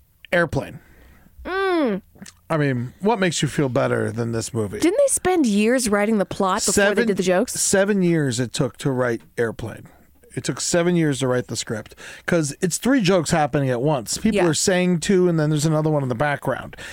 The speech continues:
Speaker 1: It's fucking incredible. Um, Leslie Nielsen, this is when they, like, realize, like, "Oh,
Speaker 2: he's funny.
Speaker 1: This guy's fucking hilarious," you know, because he just did serious shit forever. He was, like, Dragnet and, like, all that kind of stuff,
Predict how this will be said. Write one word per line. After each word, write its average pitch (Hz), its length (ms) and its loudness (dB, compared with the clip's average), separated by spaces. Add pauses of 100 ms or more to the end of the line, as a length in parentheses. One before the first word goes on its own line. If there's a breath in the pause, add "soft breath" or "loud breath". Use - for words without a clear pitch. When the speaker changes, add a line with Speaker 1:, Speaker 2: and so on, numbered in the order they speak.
(160 loud breath)
Speaker 1:
It's 156 120 -2
fucking 160 340 2
incredible. 160 600 0 (240 loud breath)
Um, 139 640 0
Leslie 165 400 2
Nielsen, 175 580 2
this 160 160 0
is 160 140 0
when 156 200 2
they, 147 240 2
like, 139 220 2
realize, 135 540 2
like, 139 160 -2
"Oh, 226 380 2 (240)
Speaker 2:
he's 285 200 2
funny. 302 300 0 (100)
Speaker 1:
This 185 140 -2
guy's 254 220 2
fucking 190 320 0
hilarious," 175 920 0
you 180 140 0
know, 156 100 2
because 156 280 0
he 180 80 2
just 175 180 0
did 180 160 0
serious 170 500 2
shit 165 280 -2
forever. 151 340 0
He 156 100 2
was, 143 180 0
like, 147 160 -2
Dragnet 139 560 -2
and, 139 120 -6
like, 127 160 -4
all 131 140 -2
that 131 120 -2
kind 135 140 -2
of 127 60 -6
stuff, 123 240 -8